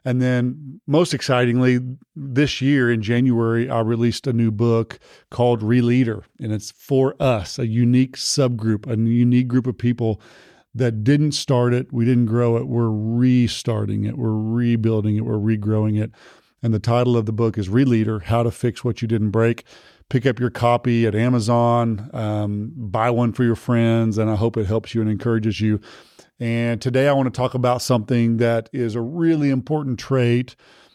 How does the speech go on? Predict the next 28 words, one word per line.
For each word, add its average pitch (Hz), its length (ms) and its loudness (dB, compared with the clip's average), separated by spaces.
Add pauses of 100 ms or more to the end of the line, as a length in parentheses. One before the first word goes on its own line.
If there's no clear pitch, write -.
(200)
that 120 180 0
as 117 160 2
re-leaders 117 680 2
we 120 180 4
must 110 440 0
have. 104 600 -4
I - 80 -6
think 120 220 -2
it's 127 180 -4
not 131 420 0
unique 127 420 0
to 123 100 0
just 117 400 -2
re-leaders. 135 580 0
I 135 120 -2
think 120 420 -2
every 123 280 2
leader 120 360 2
needs 117 260 2
to 110 100 0
have 107 200 0
this 107 140 -2
trait, 113 360 0 (600)
and 113 80 2
it's 107 160 -4
one 117 180 0
that 117 140 -4
will 101 240 -2